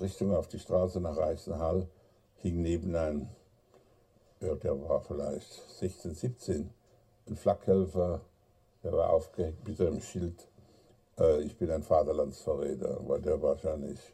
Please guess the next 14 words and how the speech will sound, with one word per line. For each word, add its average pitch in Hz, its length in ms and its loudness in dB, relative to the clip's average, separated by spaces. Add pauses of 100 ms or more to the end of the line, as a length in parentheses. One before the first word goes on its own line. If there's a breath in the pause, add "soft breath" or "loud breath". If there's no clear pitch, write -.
(500 soft breath)
äh, 76 200 0
dann 78 200 0
davon 85 320 0
gelaufen 80 460 4
ist, 73 140 -8
um 80 180 -2
heimzugehen. 76 680 -2
Dann 73 180 -4
haben 73 220 -2
sie 78 240 -6
ihn 78 180 -8 (380 soft breath)
an 73 220 -4
S-S-Standgericht - 1120 -6
dann 71 180 -4